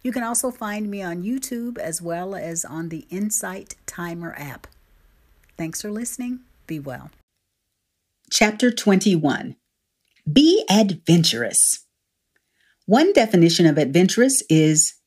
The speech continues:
inclined or willing to engage in a bold, usually risky undertaking. An adventure can be as simple as going to a movie alone or buying a book from an unknown author.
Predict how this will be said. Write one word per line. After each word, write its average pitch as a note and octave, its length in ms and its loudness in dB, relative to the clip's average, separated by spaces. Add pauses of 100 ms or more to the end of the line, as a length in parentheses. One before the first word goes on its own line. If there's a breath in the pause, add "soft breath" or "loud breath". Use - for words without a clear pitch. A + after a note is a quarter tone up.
inclined F#3+ 800 4
or E3+ 120 4
willing F3+ 460 4
to - 200 0
engage F#3+ 640 4
in - 160 2
a D#3+ 60 6
bold, E3+ 720 2 (460 loud breath)
usually D#3+ 580 4
risky D3 500 2
undertaking. C3 720 -4 (1160)
An G3+ 100 6
adventure F#3+ 560 2
can E4 380 4
be A#3 180 4
as - 280 4
simple E3 500 2 (100)
as D#3+ 180 0
going F3 360 4
to A3+ 160 4
a G#3+ 60 8
movie G3 320 4
alone E3+ 640 2 (540)
or A#3 100 4
buying E3 420 6
a A3 40 4
book E3 300 2
from G3 160 6
an G#3+ 160 6
unknown D#3 440 4
author. - 580 -2